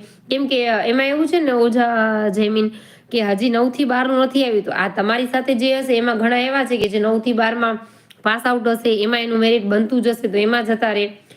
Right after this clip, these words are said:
પછી, અ, ઘણા ટેટ વન વાળા હોય કે એનું, એમાં એનું મેરિટ એમાં તો એમાં લઈ લે અમુક લોકો. પછી એવા હોય કે જે અત્યારે મારી જેમ વિદ્યાસહાયકમાં હોય અને એમણે પણ ફોર્મ ભરેલા હશે,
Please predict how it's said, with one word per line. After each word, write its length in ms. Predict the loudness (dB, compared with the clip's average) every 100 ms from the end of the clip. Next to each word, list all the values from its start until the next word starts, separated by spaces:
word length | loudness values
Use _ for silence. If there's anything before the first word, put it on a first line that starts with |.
| -20 -20 _
પછી, 520 | -4 -2 -2 0 2
અ, 160 | 2 0
ઘણા 680 | 0 0 0 0 -2 0 -2 -4 -8 _ _ _ -20 -6 -2 -2
ટેટ 280 | -2 -4 -2
વન 240 | 0 0
વાળા 240 | 0 0 0
હોય 240 | 0 0
કે 220 | 0 0
એનું, 240 | 2 2 0
એમાં 260 | 0 -2 0
એનું 180 | 2
મેરિટ 260 | 2 2 0
એમાં 280 | 0 0 -2
તો 100 | -2
એમાં 360 | -2 0 0
લઈ 180 | 2 2
લે 140 | 2 0
અમુક 320 | 0 -2 0
લોકો. 320 | -2 0 -4 -6 _ _ _ _ _ -6
પછી 400 | -4 -2 0 0
એવા 160 | 0 0
હોય 200 | 0 0
કે 160 | 0
જે 180 | 2 2
અત્યારે 400 | 2 0 2 2
મારી 300 | 2 2 2
જેમ 360 | 2 2 0 -2 -4
વિદ્યાસહાયકમાં 720 | -2 -2 -2 -2 -2 -2 -2
હોય 220 | 0 0 -2 -10 _ _ _
અને 180 | -4 -2
એમણે 240 | 0 -2 -2
પણ 140 | -4
ફોર્મ 340 | -2 0 2
ભરેલા 440 | 2 2 0 -2 -4
હશે, 240 | -8 -10